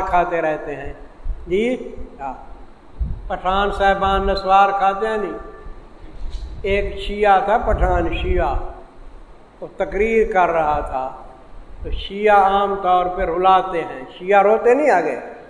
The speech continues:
تو پٹھان مقرر تھا شیعہ، کہنے کا، "خو، امام صاحب کا کھانا بند کر دیا گیا، پانی بند کر دیا گیا، فلاں کچھ بند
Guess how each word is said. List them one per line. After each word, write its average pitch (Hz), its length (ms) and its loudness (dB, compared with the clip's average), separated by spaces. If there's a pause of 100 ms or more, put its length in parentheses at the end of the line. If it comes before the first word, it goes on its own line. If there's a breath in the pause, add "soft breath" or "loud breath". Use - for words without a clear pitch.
(580)
تو 160 160 -10
پٹھان 190 520 2
مقرر 190 440 4
تھا 170 200 2
شیعہ، 156 480 -4 (540)
کہنے 175 200 -2
کا، 180 160 2
"خو، 214 500 6 (680)
امام 180 400 -2
صاحب 185 380 2
کا 180 100 2
کھانا 190 440 2
بند 170 280 -2 (100)
کر 156 240 -2
دیا 143 240 -6
گیا، 139 300 -6 (100)
پانی 190 340 2
بند 175 320 -4
کر 156 120 -4 (140)
دیا 156 200 -6
گیا، 147 280 0 (460)
فلاں 196 340 2 (100)
کچھ 175 180 -4
بند 160 260 -4